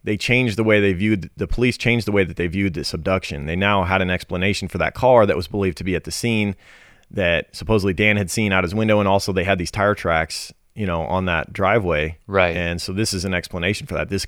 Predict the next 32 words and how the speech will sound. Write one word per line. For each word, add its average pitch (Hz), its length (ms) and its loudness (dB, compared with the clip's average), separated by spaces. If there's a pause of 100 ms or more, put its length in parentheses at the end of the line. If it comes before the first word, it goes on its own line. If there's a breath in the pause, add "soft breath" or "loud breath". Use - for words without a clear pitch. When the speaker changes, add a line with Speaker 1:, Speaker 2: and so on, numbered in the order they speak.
(120)
Speaker 1:
it 113 120 0
was 98 120 -2
just - 200 -6
this 90 140 -6
guy 92 260 2
that 90 100 -2
came 87 260 -6
out 80 200 -4
that - 120 -8
was 80 160 -8
curious 87 560 -2
and 87 80 -6
had 85 160 0
a, - 40 -4 (100)
one 117 140 0
of 107 40 0
those 92 100 -2
police 107 280 -4
scanner 80 240 -4
people 85 340 -6
that - 160 -2 (720 loud breath)
wanna, 98 220 0 (160)
you 92 160 -8
know, 78 140 -4
just 87 180 -6
wanna 95 200 -2
know 90 160 0
everything 90 300 -2
that's 73 140 -8
going 87 240 -4
on. 82 300 -2
Speaker 2:
Yeah, - 280 -4